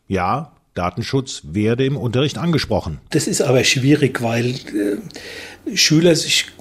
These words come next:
Speaker 2: ganz wenig Gedanken darüber machen, was mit ihren Daten eigentlich passiert. Wir haben einen Jugendmedienschutzbeauftragten. Am,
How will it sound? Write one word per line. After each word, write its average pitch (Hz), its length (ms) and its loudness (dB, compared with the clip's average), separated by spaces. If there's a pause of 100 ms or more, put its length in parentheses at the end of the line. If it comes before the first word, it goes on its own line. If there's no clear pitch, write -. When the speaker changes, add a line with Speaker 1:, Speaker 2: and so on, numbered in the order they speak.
(380)
Speaker 2:
ganz 151 300 4
wenig 170 260 6
Gedanken 151 460 2
darüber 147 420 4
machen, 143 500 0
was 139 160 0
mit 147 160 0
ihren 131 220 0
Daten 123 320 0
eigentlich 120 360 -4
passiert. - 600 -4 (800)
Wir 123 240 0
haben 143 160 2
einen 131 140 2
Jugendmedienschutzbeauftragten. 143 1600 0 (400)
Am, 135 200 2